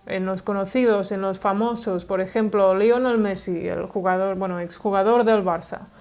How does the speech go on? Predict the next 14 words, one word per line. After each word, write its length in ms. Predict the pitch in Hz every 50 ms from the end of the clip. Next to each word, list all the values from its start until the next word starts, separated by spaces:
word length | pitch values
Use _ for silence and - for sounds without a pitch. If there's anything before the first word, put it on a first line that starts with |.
| - - - - - - - - - 214
¿Crees 320 | - 233 220 226 240 233 233
que 100 | 254 233
está 720 | 226 233 226 233 220 214 214 208 202 196 196 190 190 185
en 100 | 196 196
ese 240 | 208 208 202 220 202
sitio 680 | 196 - 220 214 - - 208 190 180 175 175 170 - - - - _
de 380 | - 196 175 185 180 185 208 220
éxito 580 | 208 214 - 226 208 170 190 185 175 180 180 - - - - - - - - - -
por 220 | - 208 196 175
suerte 360 | - - 240 247 285 294 370 370 403 381 381 - -
o 220 | - - 214 202
por 160 | 180 220 214
trabajo 440 | 196 - 214 214 226 226 226 277 262
duro? 300 | 220 190 180 - 71 65